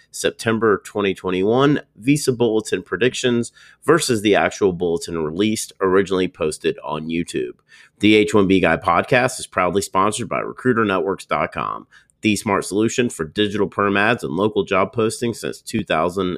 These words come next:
and one. By Path to Canada,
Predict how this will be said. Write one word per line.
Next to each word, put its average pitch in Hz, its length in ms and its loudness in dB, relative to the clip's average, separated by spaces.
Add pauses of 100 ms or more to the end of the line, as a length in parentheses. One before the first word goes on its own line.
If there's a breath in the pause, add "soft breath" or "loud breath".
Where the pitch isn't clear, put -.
and 80 220 -8
one. 78 320 -2 (460 soft breath)
By 87 140 0
Path 87 300 -2
to 80 100 -2
Canada, 95 580 2